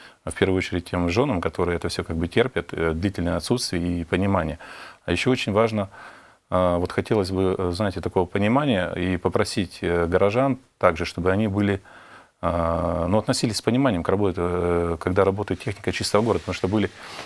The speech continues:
прецеденты, когда вот строили вот, э, большую нашу горку, да, и, а, это действительно, поймите, это никакое там не муниципальное задание, да, это то, что люди делают сами.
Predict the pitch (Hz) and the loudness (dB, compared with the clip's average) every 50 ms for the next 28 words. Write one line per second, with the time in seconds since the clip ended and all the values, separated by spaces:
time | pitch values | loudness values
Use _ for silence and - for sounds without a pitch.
0 | - - - 110 101 - - 113 113 151 190 190 - 104 - 95 98 110 104 98 | -14 -4 -2 0 0 2 2 2 2 2 2 0 0 0 0 2 4 4 4 4
1 | - - - - 107 101 95 90 87 90 - - - 92 92 92 95 101 98 - | 2 -2 0 2 2 2 2 2 -2 -4 -6 -4 -2 0 2 2 2 2 2 2
2 | 110 95 95 95 95 - 98 101 127 147 165 - - - 87 82 107 117 110 101 | 0 0 0 0 -2 -2 -2 2 2 2 2 0 -2 -4 -4 -2 0 0 0 0
3 | 87 92 95 95 90 95 - - - - - - - - - - _ _ _ - | 0 0 0 -2 -2 -4 -8 -14 -16 -14 -14 -16 -16 -20 -20 -20 _ _ _ 2
4 | 87 87 87 92 - 110 - 127 110 117 - - 165 - 98 90 - 104 120 123 | 4 4 4 4 2 2 2 0 0 0 -2 -4 -2 -2 0 2 2 4 4 2
5 | 101 - - - - 98 101 107 107 107 - - 104 95 - 90 90 95 104 107 | 2 -2 -2 -2 0 0 2 2 0 0 2 2 0 2 2 0 2 2 2 2
6 | 107 110 107 101 - - - 117 123 139 131 120 101 104 98 98 95 90 87 82 | 2 2 2 0 0 2 4 4 4 4 2 2 2 0 0 2 2 2 2 0
7 | 80 80 78 85 101 107 113 117 - - - - - 107 - _ - 90 - - | -2 -2 2 4 4 4 4 2 -2 -8 -8 -8 -8 -8 -2 _ 0 0 0 0
8 | - - 143 143 - - 101 87 92 107 127 113 98 90 92 98 104 101 101 - | 0 0 0 0 0 0 0 2 2 2 2 0 0 2 2 2 2 2 0 0
9 | - - 98 82 80 65 - | 0 0 2 2 0 -2 -8